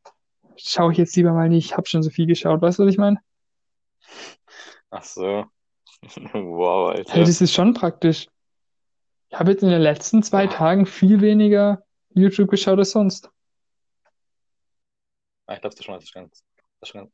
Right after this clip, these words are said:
Speaker 2: das ist schon ganz gut
Speaker 1: Ja,
Speaker 2: jetzt.
Speaker 1: das ist, klappt auf jeden Fall.
Speaker 2: Nicht schlecht.
Speaker 1: <laughs>
Speaker 2: Ah, weißt du was?
Speaker 1: Was?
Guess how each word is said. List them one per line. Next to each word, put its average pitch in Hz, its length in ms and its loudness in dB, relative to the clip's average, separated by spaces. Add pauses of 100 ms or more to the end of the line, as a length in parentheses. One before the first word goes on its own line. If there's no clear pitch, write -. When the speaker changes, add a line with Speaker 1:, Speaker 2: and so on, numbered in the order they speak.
Speaker 2:
das 90 120 -20
ist 85 60 -20
schon 110 100 -16
ganz 101 160 -18
gut - 120 -12
Speaker 1:
Ja, 208 300 0
Speaker 2:
jetzt. - 120 -18
Speaker 1:
das - 320 -4
ist, - 480 -6
klappt 196 300 -2
auf 220 100 -6
jeden 226 140 2
Fall. - 360 -2 (3750)
Speaker 2:
Nicht 104 140 -16
schlecht. 104 320 -10 (1300)
Speaker 1:
<laughs> - 580 0 (2750)
Speaker 2:
Ah, 101 160 -12
weißt 107 200 -10
du 87 60 -14
was? - 300 -2
Speaker 1:
Was? - 100 -20